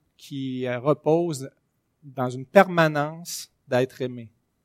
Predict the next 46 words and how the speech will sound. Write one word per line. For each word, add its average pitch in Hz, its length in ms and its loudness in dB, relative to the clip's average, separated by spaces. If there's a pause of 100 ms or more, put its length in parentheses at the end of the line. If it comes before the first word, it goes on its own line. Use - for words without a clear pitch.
(100)
Donc, 135 220 -14
dans 127 100 -2
ce, 127 180 -6
cette, - 360 -4
cette 143 200 -4
sécurité, 156 880 0
cette, 135 240 -6 (840)
et 170 300 10
un 151 400 10
enfant 170 400 6
qui, - 160 -14
s'il - 320 2
avait 165 160 10
de 160 60 4
la 139 120 10
peine, 170 420 2
n'a 131 160 4
pas 156 160 0
caché 147 340 0
sa 120 200 0
peine, 151 320 0
s'il 143 180 2
avait 127 220 2
faim, 156 400 -4
avec 123 300 2
une 131 140 -4
avidité 147 600 0
qui 139 120 -8
était 127 160 0
non 147 180 2
productive, 139 760 -6
puis 139 120 -18
le 131 100 -10
lait, 139 160 0
il 123 60 -10
coulait 135 280 -12
chaque 127 200 -12
bord 127 180 -6
de 123 60 -6
la 120 80 -6
bouche, 135 440 -6 (480)
il 139 120 -2
était 151 360 4
tel 160 460 4
qu'il 147 240 -6
était 135 400 -2